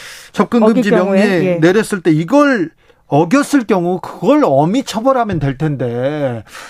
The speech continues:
Speaker 1: 왜 이게 안 되는 건지.
Speaker 2: 그러니까 실효적으로 좀 작동하지 못해서 여러 가지 비판들이 나오고 있는데요.
Speaker 1: 네.
Speaker 2: 특히나 이제 관련 논문들을 보면 스토킹이 강력 범죄로 이어지는 경향도 있다라고 하는데요.
Speaker 1: 그러니까, 그러니까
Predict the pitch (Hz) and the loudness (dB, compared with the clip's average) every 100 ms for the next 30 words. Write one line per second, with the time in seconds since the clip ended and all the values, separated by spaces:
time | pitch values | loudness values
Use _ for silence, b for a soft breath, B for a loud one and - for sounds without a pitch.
0 | B 214 320 277 196 262 147 117 147 151 | B 2 4 4 2 0 0 0 0 0
1 | 139 123 113 123 120 135 156 143 110 101 | -2 -6 -8 -8 -6 -4 -4 -6 -8 -12
2 | - 202 302 349 320 285 277 240 214 196 | -12 -8 -2 0 0 0 -2 -2 -6 -6
3 | - 247 226 180 160 - 175 269 240 170 | -4 -4 -4 -8 -10 -12 -8 -4 -4 -2
4 | 185 220 220 - - 226 226 202 180 175 | -2 -2 -4 -8 -8 -6 -6 -6 -8 -8
5 | 160 170 196 175 160 - 180 185 165 175 | -8 -8 -6 -6 -8 -8 -8 -6 -6 -4
6 | 240 160 165 180 156 - - 349 320 254 | -4 -2 -2 -2 -4 -10 -8 -2 -2 -2
7 | - 208 277 311 294 285 247 226 196 185 | 0 0 0 0 0 0 0 0 0 -2
8 | 175 170 190 160 B B - 339 - 311 | -2 -2 -2 -4 B B -8 -6 -2 -2
9 | 269 - 214 302 - 247 226 180 214 233 | -2 0 0 0 -2 0 0 0 0 0
10 | 202 190 180 202 226 196 165 147 B B | -2 -4 -4 -2 -2 -2 -4 -6 B B
11 | B - 196 - 226 190 175 196 196 170 | B -12 -10 0 0 2 -2 -4 -4 -4
12 | 226 208 147 - 269 285 302 277 247 214 | -2 -2 -4 0 2 4 2 2 0 0
13 | 196 214 202 165 160 - 262 302 294 - | 0 0 0 0 -2 -4 -4 -2 -4 0
14 | 247 208 175 | 2 2 -2